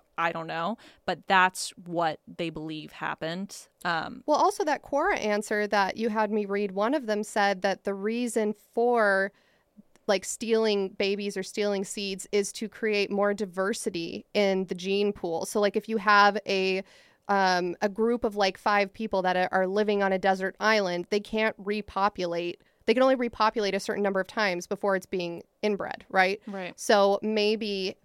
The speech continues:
Speaker 2: by, if you have the technology, you're just, like, a group of ten people and you have the technology to travel to an area where there are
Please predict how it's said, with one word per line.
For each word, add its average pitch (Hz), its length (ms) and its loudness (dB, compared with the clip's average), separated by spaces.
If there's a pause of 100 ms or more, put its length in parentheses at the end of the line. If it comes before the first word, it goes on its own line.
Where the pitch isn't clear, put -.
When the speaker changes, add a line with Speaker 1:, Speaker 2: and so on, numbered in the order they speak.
Speaker 2:
by, 196 200 4 (400)
if 208 120 -4
you 220 80 -4
have 214 180 -2
the 208 80 0
technology, 208 920 -2
you're 208 160 0
just, 196 180 -8
like, 214 120 -2
a 208 40 -2
group 208 280 -2
of 214 80 -6
ten 214 240 -2
people 202 320 -2
and 190 100 -2
you 190 60 -2
have 190 180 -2
the 196 80 -6
technology 190 540 -2
to 185 80 -6
travel 196 640 2 (260)
to 208 160 0
an 190 180 -2
area 196 480 4
where 190 180 0
there 180 280 0
are 180 400 0